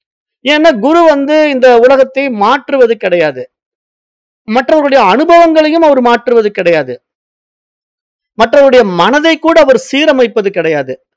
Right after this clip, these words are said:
ஒருவனது அறியாமையை முழுவதுமாக அகற்றுவது மட்டுமே அவரது அரிய செயல் என்பதாக நாம் இங்க பார்க்கணும். ஒருவனுடைய அறியாமையை அகற்றுவது மட்டும்தான் குருவினுடைய அரிய செயல்.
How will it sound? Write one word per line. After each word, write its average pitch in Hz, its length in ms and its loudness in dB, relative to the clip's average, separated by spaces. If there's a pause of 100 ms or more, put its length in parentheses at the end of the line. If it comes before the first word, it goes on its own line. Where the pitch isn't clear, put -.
(1300)
ஒருவனது 196 720 0 (200)
அறியாமையை 302 720 0
முழுவதுமாக 269 1160 0 (180)
அகற்றுவது 277 760 -2
மட்டுமே 254 460 -2
அவரது 247 360 2
அரிய 196 320 0
செயல் 190 340 -6
என்பதாக 170 420 -2
நாம் 233 160 -8
இங்க 160 160 -8
பார்க்கணும். 147 500 -8 (420)
ஒருவனுடைய 156 580 -2
அறியாமையை 226 880 -2 (220)
அகற்றுவது 240 720 -2
மட்டும்தான் 220 920 -2 (220)
குருவினுடைய 233 800 -4
அரிய 233 400 -4
செயல். 156 580 -4